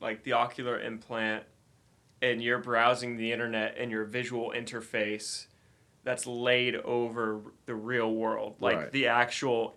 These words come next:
Speaker 1: analog photons that are coming into your eyes. And you can pay for a service that doesn't have ads.
Speaker 2: That's,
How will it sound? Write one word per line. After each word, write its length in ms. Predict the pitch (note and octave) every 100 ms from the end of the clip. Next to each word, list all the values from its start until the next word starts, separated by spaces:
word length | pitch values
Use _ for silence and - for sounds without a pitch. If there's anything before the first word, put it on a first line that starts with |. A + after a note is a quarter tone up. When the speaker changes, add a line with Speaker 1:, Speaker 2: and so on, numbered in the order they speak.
| -
Speaker 1:
analog 580 | C3+ B2+ C3 B2 A#2 G#2+
photons 640 | - A2+ A#2 A2 A2 A2
that 140 | B2 A2+
are 60 |
coming 320 | - C3 A2+
into 220 | A2+ A2 A#2+
your 160 | A2
eyes. 640 | A#2+ A2 G#2+ G#2+ G#2+ - - - _ - - _ _ _
And 520 | B2+ A#2+ A2+ A2 A2 - _ _ _ _
you 120 | C3
can 220 | B2 A2 G#2+
pay 800 | - E3+ G3+ C#3+ A#2 A2+ A#2+ B2 - _ _ A2
for 500 | - B2+ A#2+ A2+ A2 -
a 60 |
service 600 | - - B2 A2 A2 A2
that 200 | A#2 A2
doesn't 320 | C3 C3 A#2+
have 240 | B2+ G#2+ A2
ads. 720 | - A2+ C2+ C2 - - - _ _ _ _ _ _ _ _ _ _ _ _ _ - -
Speaker 2:
That's, 600 | E2+ D#2+ - - -